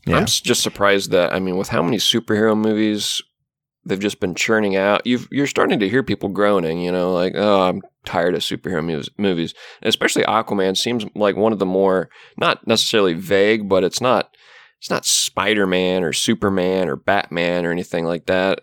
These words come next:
Speaker 2: It's Aquaman. And one billion dollars, that's crazy.
Speaker 1: Yeah, it does seem a little like there's not really a rhyme or reason anymore. Some people used to say, like, "Oh, when Marvel has, like, one that really does poorly in reviews, it won't do well." But then, like,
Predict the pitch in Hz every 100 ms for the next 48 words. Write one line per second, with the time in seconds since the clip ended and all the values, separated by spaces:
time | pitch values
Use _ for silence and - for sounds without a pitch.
0 | _ 87 - 120 127 101 87 82 80 69
1 | - 120 _ - 95 92 82 - _ _
2 | _ _ _ _ 101 135 135 127 127 95
3 | 92 107 110 104 - - 127 - 147 95
4 | 85 69 - _ - 151 120 160 233 -
5 | 269 170 156 135 120 113 113 113 87 113
6 | 110 104 101 107 101 98 101 120 120 123
7 | 123 131 131 127 113 - 104 104 95 92
8 | 85 - - - 110 110 104 101 104 120
9 | 131 135 117 123 113 110 101 104 104 101
10 | 67 104 104 104 98 98 - - 104 104
11 | 101 98 98 92 92 101 127 - 101 98
12 | 95 - 95 98 90 95 113 127 113